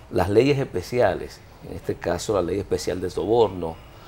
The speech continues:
la Ley Especial de Contrataciones Públicas, eh, establecen las sanciones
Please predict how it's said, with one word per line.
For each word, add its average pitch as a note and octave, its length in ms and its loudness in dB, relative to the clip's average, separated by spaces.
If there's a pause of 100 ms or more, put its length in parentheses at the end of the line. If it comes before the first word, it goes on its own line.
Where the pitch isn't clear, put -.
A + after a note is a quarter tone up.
(260)
la D#2 160 -4
Ley F2+ 140 0
Especial F#2 520 -2
de G2+ 100 0
Contrataciones E2+ 680 -6
Públicas, G2+ 680 -4 (840)
eh, - 360 -2
establecen F3+ 560 6
las F#3 120 4
sanciones C#3+ 720 2